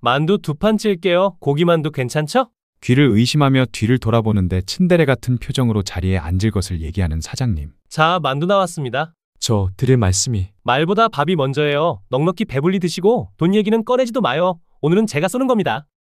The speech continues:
Speaker 2: 그렇게 두 형제는 사장님의 온기가 담긴 따뜻한 만두를 허겁지겁 먹어치우는데 형은 울컥한 마음에 목이 메이네요.
Speaker 3: 사장님, 너무 감사해요. 너도 인사드려.
Speaker 2: 포대자루를 들어주며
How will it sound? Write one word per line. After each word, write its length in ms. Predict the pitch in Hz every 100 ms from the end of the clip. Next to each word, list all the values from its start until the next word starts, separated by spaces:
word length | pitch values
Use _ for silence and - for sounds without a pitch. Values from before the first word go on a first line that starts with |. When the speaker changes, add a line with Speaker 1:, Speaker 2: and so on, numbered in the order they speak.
| _
Speaker 2:
그렇게 320 | - 120 -
두 160 | 131 117
형제는 460 | 123 135 127 127 113
사장님의 520 | - 156 160 143 131
온기가 420 | 107 95 101 107
담긴 420 | 101 - 98 110 107
따뜻한 420 | 120 - - 123
만두를 380 | 101 87 85 95
허겁지겁 520 | - 175 185 135 123
먹어치우는데 800 | 87 101 113 - 92 87 90 85
형은 280 | - 131 120
울컥한 480 | 87 110 127 - 131
마음에 320 | 110 92 90
목이 240 | 85 87 98
메이네요. 480 | 80 71 73 82 -
Speaker 3:
사장님, 560 | - 139 135 120 117
너무 220 | 92 92
감사해요. 640 | 120 127 117 123 101 90 -
너도 240 | - 92
인사드려. 560 | 98 90 101 127 92 71
Speaker 2:
포대자루를 580 | - 165 170 160 139 131
들어주며 480 | 110 104 95 90 87